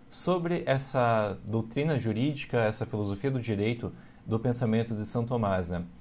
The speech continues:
É, e não é à toa, dado a complexidade desse texto, que alguns autores modernos e contemporâneos simplesmente ignoraram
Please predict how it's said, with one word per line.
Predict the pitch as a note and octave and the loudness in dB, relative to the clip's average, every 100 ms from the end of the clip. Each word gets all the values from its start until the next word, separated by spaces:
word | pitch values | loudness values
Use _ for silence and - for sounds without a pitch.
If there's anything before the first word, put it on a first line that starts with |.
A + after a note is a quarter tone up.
| - - - | -20 -20 -8
É, | G2+ G2+ G2 F#2+ G2 | -2 0 2 0 0
e | D#3+ | 2
não | G3+ | 2
é | |
à | |
toa, | G3 D3 F3 C3+ F2+ | 2 2 4 2 0
dado | G#2 G#2+ B2 D#3 | -6 2 6 6
a | B2+ G2+ - - | 4 -2 -10 -6
complexidade | B2 A2+ A2 - G#2 A2 G2+ | 0 2 0 0 4 4 4
desse | G2+ G2+ C3 | 0 -2 -2
texto, | C3+ B2+ - D#3 - - - - | 0 0 -2 -6 -8 -16 -20 -2
que | D3 | 2
alguns | C3+ D3+ D#3+ | 2 2 2
autores | C#3+ C3+ C3+ B2+ C#3 C#3 - - - - - - - | 0 0 0 2 2 -2 -6 -8 -16 -20 -20 -18 0
modernos | A#2+ C#3+ A2+ B2 C3 - - | 2 6 8 8 4 -4 -4
e | G2+ G2 | 0 0
contemporâneos | F#2 B2 B2 B2+ A#2 A#2+ B2+ - - - | 0 0 0 2 4 4 2 -4 -10 -12
simplesmente | - F#3+ G3 C#3+ C3 C#3 C#3 - | -4 -2 -2 0 0 -2 -4 -4
ignoraram | B2+ C3+ B2 G2+ A2+ B2 B2+ | 0 2 2 4 4 4 -2